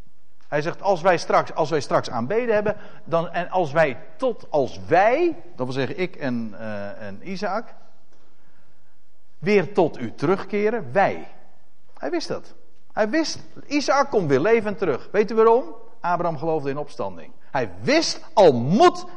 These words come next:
ik A-, mijn zoon doden," het was een zoon van de belofte, "dan krijg ik hem terug." Verzin ik dat? Nee.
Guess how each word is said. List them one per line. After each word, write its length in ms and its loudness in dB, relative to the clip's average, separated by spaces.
ik 240 2
A-, 460 4
mijn 220 2
zoon 220 4
doden," 380 8
het 880 -8
was 120 -4
een 80 -4
zoon 300 2
van 140 -2
de 80 2
belofte, 400 0
"dan 120 -4
krijg 260 -2
ik 60 -8
hem 160 -6
terug." 300 -6
Verzin 400 -2
ik 120 0
dat? 320 2
Nee. 460 0